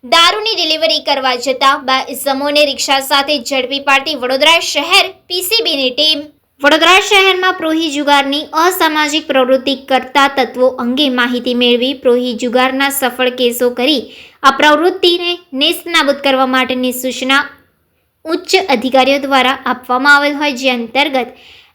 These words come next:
એમ પીથી ઇંગ્લિશ દારૂ લાવતી બે મહિલા તથા દારૂની ડિલિવરી કરવા જતા બે ઇસમોને રિક્ષા સાથે ઝડપી પાડતી વડોદરા શહેર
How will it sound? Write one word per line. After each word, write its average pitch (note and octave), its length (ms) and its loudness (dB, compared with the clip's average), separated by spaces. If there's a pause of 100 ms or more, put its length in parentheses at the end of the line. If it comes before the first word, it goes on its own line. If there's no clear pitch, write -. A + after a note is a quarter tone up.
એમ C#4+ 260 2
પીથી F4 460 2 (120)
ઇંગ્લિશ F4 480 0
દારૂ C4+ 300 4
લાવતી B3 360 0 (100)
બે C4 160 2
મહિલા B3+ 400 0
તથા B3+ 400 0 (480)
દારૂની E4+ 420 4
ડિલિવરી D4+ 540 -2
કરવા C4 280 0 (140)
જતા C4 320 2 (240)
બે B3+ 200 0 (140)
ઇસમોને C4 580 -2
રિક્ષા C4+ 360 -2
સાથે B3+ 360 -2
ઝડપી B3 440 -2
પાડતી B3 300 0
વડોદરા B3 400 2
શહેર C#4+ 420 0